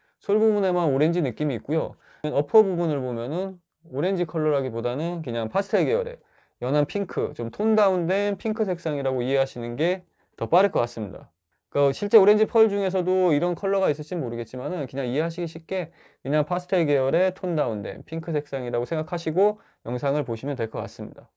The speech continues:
이 제품 같은 경우는 이 부분에도 화이트 컬러가 사용되지 않았고 쉐일 컬러가 사용이 되면서 이 파스텔 계열의 핑크 색상하고 굉장히 밸런스가 잘 맞는 그런 컬러감을 만들어냈고요.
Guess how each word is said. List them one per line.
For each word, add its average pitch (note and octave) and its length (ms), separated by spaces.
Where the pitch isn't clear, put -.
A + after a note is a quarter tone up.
이 D3 60
제품 G3 180
같은 A3+ 180
경우는 G#3 340
이 F#3+ 120
부분에도 G3+ 640
화이트 A3 320
컬러가 G3+ 360
사용되지 F#3+ 460
않았고 B2+ 680
쉐일 G#3 360
컬러가 F3 380
사용이 F3 340
되면서 B2+ 580
이 A#2+ 80
파스텔 F#3+ 460
계열의 G2+ 400
핑크 D#3 260
색상하고 C#3+ 540
굉장히 C#3+ 420
밸런스가 B2+ 480
잘 A2 220
맞는 B2+ 320
그런 B2 200
컬러감을 E3 520
만들어냈고요. A#2 840